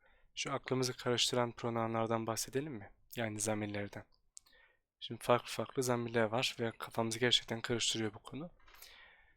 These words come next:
Şöyle bilinenden bir başlayalım istiyorsanız. Şuraya ben çok güzel bir I yazayım, olmaz mı? Tabii ki burası özne konumunda kullanılan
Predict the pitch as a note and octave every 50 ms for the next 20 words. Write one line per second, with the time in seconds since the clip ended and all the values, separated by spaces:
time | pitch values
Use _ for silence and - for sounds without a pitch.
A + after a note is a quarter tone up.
0 | _ _ _ _ _ - _ _ - - D3 C#3 B2 B2 C#3+ D#3 - - - -
1 | - _ - E3+ C#3 B2+ C3 B2+ B2+ B2 A2+ G#2+ A#2+ C#3+ D3+ D3+ C#3+ - C#3 C3+
2 | - - D3 C3+ A#2+ A2 G#2 - - A2+ G#2 - B2 C3+ C#3 - - - - B2
3 | B2+ B2+ B2+ B2+ B2+ - - - C#3 - - - A#2 A#2+ A#2 A2 A#2+ B2+ - C3
4 | A#2+ A2+ A2 A2+ A2 - A#2 G#2+ G2+ G#2+ A2 A#2+ B2+ C#3+ D3 B2+ A#2 A2+ G2 -
5 | - - - - _ _ _ _ - - - - - _ _ _ _ - - _
6 | _ - C#3 A#2+ A2+ - - A2+ A#2 A2+ A2 G#2+ - - D3+ D3+ C#3+ - _ _
7 | _ _ _ _ _ _ _ _ _ _ _ - C#3 B2+ B2 A#2+ - C3 C3 B2+
8 | - - A#2 A2+ A2 G#2+ G#2 G#2 A2+ - - - B2 A2+ G#2+ A2 A2+ C3+